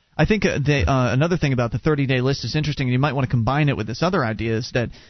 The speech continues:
you know, you wanna only make sure you can purchase things you afford. So not only should you put this waiting period in, but you should also make sure that your finances are of the, uh, the strength that you need to where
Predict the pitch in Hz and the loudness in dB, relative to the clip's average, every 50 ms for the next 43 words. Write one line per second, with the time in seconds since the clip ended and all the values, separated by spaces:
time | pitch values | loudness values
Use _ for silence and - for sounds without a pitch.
0 | - _ _ - 117 104 104 110 117 123 147 165 202 202 - - 175 180 165 147 | -20 _ _ -2 0 2 2 2 2 2 2 2 2 2 2 0 0 0 2 2
1 | 143 131 - - - 147 139 127 - 127 104 - 147 143 - 143 - - 143 127 | 0 0 -2 -2 -2 -2 0 0 0 0 2 2 2 2 0 -2 -2 0 0 0
2 | 127 117 131 131 117 104 - - 196 202 143 107 87 73 71 - - - - - | 2 2 2 2 0 0 0 0 2 2 2 2 -2 -4 -8 -12 -14 -18 -14 -6
3 | - 143 156 185 190 180 165 156 143 127 - 147 123 131 135 127 120 - - - | -2 0 2 2 2 2 2 2 2 2 0 0 0 0 0 0 -2 0 0 0
4 | - - 139 127 - 117 143 180 208 190 170 139 123 123 135 127 127 120 113 113 | 2 2 0 -2 0 0 0 2 2 2 0 0 0 0 2 2 2 0 -2 -2
5 | 107 113 113 110 113 113 - - - - _ - 139 143 - 147 151 151 139 - | -2 -2 -4 -4 -4 -6 -10 -14 -20 -8 _ -2 -2 0 0 0 0 0 2 2
6 | 160 135 135 147 151 151 - - 139 123 127 127 117 - - 151 135 120 120 123 | 2 2 2 2 0 0 0 0 0 0 0 -2 -2 0 0 0 0 2 2 0
7 | 120 - - 185 202 214 190 160 135 127 - - 123 110 - 120 113 - 135 127 | 0 0 0 0 2 2 2 2 2 0 0 0 0 0 0 0 0 0 0 2
8 | 127 123 120 120 - - 117 120 131 135 123 120 117 110 98 110 101 58 98 110 | 2 0 -2 -4 -8 -14 -10 -6 -4 -2 -2 -2 -2 -4 -4 -6 -6 -6 -8 -8
9 | 104 - 131 - - - 180 196 202 170 - - - 147 127 123 131 127 127 147 | -6 -4 -4 -4 -2 0 0 0 0 0 -4 -4 -2 -2 -2 0 0 0 2 2
10 | 180 196 165 151 120 - - - 139 135 143 143 139 135 135 131 | 2 2 0 0 -2 -4 -4 -2 0 0 2 2 2 2 0 -2